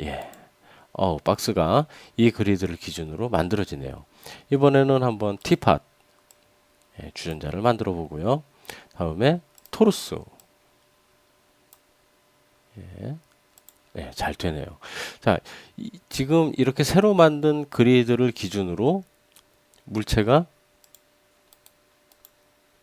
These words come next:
이 그리드 판 위에 놓이게끔 물체가 이렇게 쫙 작동가 되는 걸 보실 수가 있습니다.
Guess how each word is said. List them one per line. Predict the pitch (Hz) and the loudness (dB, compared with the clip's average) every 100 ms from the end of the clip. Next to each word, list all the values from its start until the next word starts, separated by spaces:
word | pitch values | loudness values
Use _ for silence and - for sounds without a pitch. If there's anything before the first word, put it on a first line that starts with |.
| _ _ _ _ _ _ _ _ _ - | _ _ _ _ _ _ _ _ _ -4
이 | 120 | -2
그리드 | 123 123 123 127 | 4 6 6 2
판 | - 147 143 | 0 2 2
위에 | 110 107 117 127 | -2 0 4 4
놓이게끔 | 101 101 98 92 - 127 147 | 2 0 0 -2 -4 -4 -2
물체가 | 110 98 - - 113 117 | -4 -6 -6 -4 -4 -4
이렇게 | 85 82 98 | -8 -8 -8
쫙 | - 85 104 | -4 -2 -2
작동가 | - - 104 92 | -4 -4 0 0
되는 | 85 78 | -2 -6
걸 | 82 120 | -8 -10
보실 | - 107 110 | -4 -2 -2
수가 | - 95 | -2 -4
있습니다. | 76 - - - | -4 -8 -16 -16